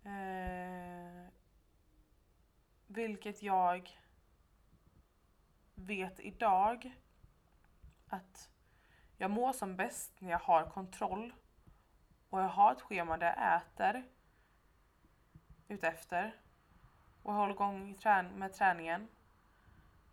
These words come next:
Och det är på något sätt och vis ett sätt för mig att hålla mig från bulimin. Men ibland så kan det komma en knäpp där det kommer ändå.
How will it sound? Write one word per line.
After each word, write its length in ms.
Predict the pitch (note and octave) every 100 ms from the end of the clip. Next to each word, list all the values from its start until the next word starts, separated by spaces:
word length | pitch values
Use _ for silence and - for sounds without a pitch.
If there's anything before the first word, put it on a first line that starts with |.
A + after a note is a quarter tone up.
| - - -
Och 420 | G3+ G3+ G3 F#3+ F#3 F3+ F#3 - - - F#3+
det 160 | G#3+
är 420 | - G#3+ A#3+ B3 B3+
på 200 | - G#3
något 220 | F#3+ F#3
sätt 240 | - E3+
och 140 | F3 E3
vis 420 | E3 F3 - -
ett 180 | F3+ -
sätt 580 | - F#3+ - - - - - - - _ _ _ -
för 160 | -
mig 260 | F#3+ F#3 E3+
att 100 | -
hålla 320 | - F#3+ F3
mig 200 | E3+ E3+
från 240 | F3 F3 F3
bulimin. 460 | F#3 F#3 F3+ G#3+ - _ - - - -
Men 120 | G3
ibland 520 | G3 G3 G#3 F3 -
så 120 | -
kan 160 | G#3+ F#3+
det 60 |
komma 360 | F3 - F3+ E3+
en 60 | F3+
knäpp 280 | - F3+ - _ _ _ -
där 540 | F3+ E3+ D#3+ D#3+ D#3+ - _ _ _ _ _
det 80 | -
kommer 320 | F#3+ F#3 F3
ändå. 440 | E3 F3 F#3+ G#3+